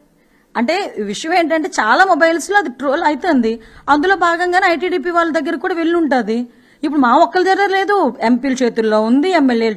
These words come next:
చేతుల్లో ఉంది, వాళ్ళ మినిస్టర్ చేతుల్లో ఉంది, ఇంక్లూడింగ్ జేఎం జగన్మోహన్ రెడ్డి గారు చేతిలో ఉన్న మొబైల్లో కూడా వీడియో ఉంది,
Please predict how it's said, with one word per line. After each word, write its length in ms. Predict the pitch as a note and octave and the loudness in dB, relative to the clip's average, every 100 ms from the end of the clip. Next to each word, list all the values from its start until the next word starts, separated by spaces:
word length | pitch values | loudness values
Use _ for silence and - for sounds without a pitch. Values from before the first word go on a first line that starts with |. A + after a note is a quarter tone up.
| A3 | -4
చేతుల్లో 360 | G#3+ G#3+ G#3 | -4 -4 -2
ఉంది, 200 | G#3+ B3 | -2 0
వాళ్ళ 240 | E4 C4+ A#3 | 2 0 0
మినిస్టర్ 360 | G#3+ G#3 A#3 G3+ | -4 -4 -6 -4
చేతుల్లో 380 | G#3+ G#3+ G#3+ G#3+ | -4 -4 -4 -2
ఉంది, 180 | A3+ D#4+ | 0 0
ఇంక్లూడింగ్ 440 | C#4+ C#4 D4 B3+ | 0 0 0 0
జేఎం 280 | G#3+ G#3+ G#3+ | 0 0 0
జగన్మోహన్ 420 | G#3+ G#3+ A3 G#3+ | -2 -2 -2 -4
రెడ్డి 160 | G3 G#3 | -4 -4
గారు 180 | G#3 G3+ - - - | -6 -6 -16 -20 0
చేతిలో 220 | B3+ B3+ B3+ | 0 2 2
ఉన్న 80 | |
మొబైల్లో 440 | A#3 A3+ B3 B3 B3 | 2 4 4 4 4
కూడా 140 | C4 | 4
వీడియో 260 | E4+ D4+ D#4+ | 2 2 2
ఉంది, 200 | C#4+ | 2